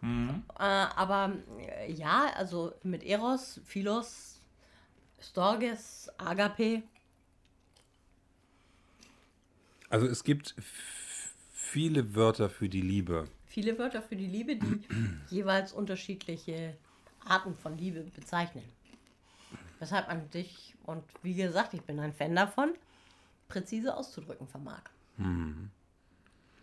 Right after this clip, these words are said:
Speaker 3: Gibt es was, was im Deutschen irgendwie dem Ganzen nahe käme? Also kennst du Wörter, die man, <clears throat> mal abgesehen von Minne und Liebe, jetzt, ähm, obwohl Minne heute wahrscheinlich auch kaum noch einer kennt, außer er hat zufällig mal in der Schule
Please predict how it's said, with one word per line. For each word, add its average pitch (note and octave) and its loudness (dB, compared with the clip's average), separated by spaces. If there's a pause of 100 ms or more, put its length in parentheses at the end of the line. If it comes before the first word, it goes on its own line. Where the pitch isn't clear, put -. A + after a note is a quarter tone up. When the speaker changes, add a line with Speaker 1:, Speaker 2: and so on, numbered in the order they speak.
(240)
Speaker 3:
Gibt - -6
es A2 0
was, G#2 4
was G#2 0
im F#2+ 0
Deutschen G2+ 2
irgendwie G#2+ 2
dem G2 2
Ganzen G2 2 (1400)
nahe G2+ 6
käme? C3+ 4
Also G#2 0 (200)
kennst A#2+ 0
du A2 -2
Wörter, A#2+ 2
die A#2 2 (500)
man, A2+ 2 (120)
<clears throat> - 4
mal C3+ 12
abgesehen F#2+ 2
von F2+ 0
Minne A#2+ 8
und G#2 2
Liebe, A#2 4
jetzt, G#2+ 0
ähm, F#2+ 4 (260)
obwohl F#2 2
Minne G#2 6
heute G2+ 2
wahrscheinlich G2 0
auch - 2
kaum A2+ 4
noch B2 2
einer A#2 2
kennt, A#2+ 0
außer - -2
er G#2 -2
hat G#2+ -10
zufällig A2+ -4
mal G#2+ 0
in A2+ -6
der G2+ -2
Schule B2+ 0